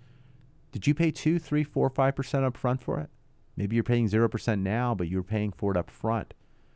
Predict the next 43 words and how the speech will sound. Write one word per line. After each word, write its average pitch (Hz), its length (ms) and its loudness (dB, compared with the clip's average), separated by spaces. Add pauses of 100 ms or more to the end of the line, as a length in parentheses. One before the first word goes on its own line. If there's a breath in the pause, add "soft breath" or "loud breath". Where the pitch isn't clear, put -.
(160)
If 92 100 -6
you're 101 100 2
lucky 104 320 2
and 101 120 2
you 92 60 0
do 113 180 0
have 131 180 2
a 104 60 4
zero 101 340 2
up - 260 -4
front 104 320 -2
and 110 100 -2
a 98 60 2
zero 95 280 2
over 92 160 0
time, 101 380 -2 (280 soft breath)
how 190 160 -2
long 180 300 0
is 160 80 -2
that 147 140 0
lasting 143 440 -2
you? 82 100 -2
Is 85 100 -4
it 87 40 0
about 110 220 -2
to 110 120 -4
expire? 107 460 -4 (760 soft breath)
What 151 200 6
are 214 40 2
you 220 160 4
doing 160 340 4
with 120 120 2
that 110 200 2
five, 120 340 2
ten, 117 240 0
fifteen 127 560 -2 (100)
thousand 123 420 4
dollar 110 260 4
balance 117 480 0
that's - 180 -4
about 113 240 2
to 123 100 -2
expire? 135 500 -4